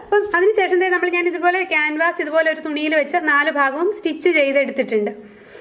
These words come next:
അപ്പോൾ ഈ ക്യാൻവാസിൻ്റെ പീസ് ഇങ്ങോട്ടേക്ക് വെച്ച് ഇതേപോലെ തന്നെ വെച്ചിട്ട്,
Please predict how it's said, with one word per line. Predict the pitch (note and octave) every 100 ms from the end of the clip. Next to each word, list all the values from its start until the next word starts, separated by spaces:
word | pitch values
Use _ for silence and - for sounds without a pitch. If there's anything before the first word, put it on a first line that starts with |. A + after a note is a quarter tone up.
| - - -
അപ്പോൾ | A4+ B4 F4+
ഈ | F#4
ക്യാൻവാസിൻ്റെ | F4 D4+ D4 D#4 D#4 D#4+ E4+ F4+
പീസ് | C#4 C4 C#4+ G#4+ - - - _ _ _ _ -
ഇങ്ങോട്ടേക്ക് | D4 D4 D4+ D#4 D#4 D#4+
വെച്ച് | B3 A#3 B3
ഇതേപോലെ | C#4 D#4+ E4 B3+ B3+
തന്നെ | B3+ B3+
വെച്ചിട്ട്, | A#3+ - A#3+ -